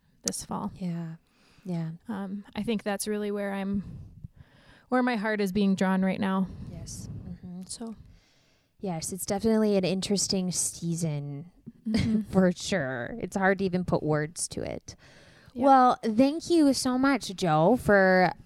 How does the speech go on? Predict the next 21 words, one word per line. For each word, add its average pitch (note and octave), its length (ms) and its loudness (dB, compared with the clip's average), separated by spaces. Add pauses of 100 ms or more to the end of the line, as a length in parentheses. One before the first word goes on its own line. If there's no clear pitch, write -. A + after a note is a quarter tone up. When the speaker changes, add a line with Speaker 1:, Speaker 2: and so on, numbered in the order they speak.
Speaker 2:
joining G3+ 920 0 (160)
us F#3 400 2
for G3 160 4
this F#3 260 2
episode F3+ 360 -4
of E3 80 -6
Stories E3+ 340 2
of D#3+ 80 -8
Hope. D#3+ 380 0 (340)
Speaker 1:
Yeah, C#4+ 120 -4
thank C#4+ 340 -6
you. A#3+ 340 0
Speaker 2:
Um, G#3 460 4
is G#3+ 140 6
there A#3+ 180 8
anything D4 460 4
that G#3+ 100 2
we G#3 80 0
haven't A3+ 360 -2
talked F#3 280 -8
about D3+ 560 -4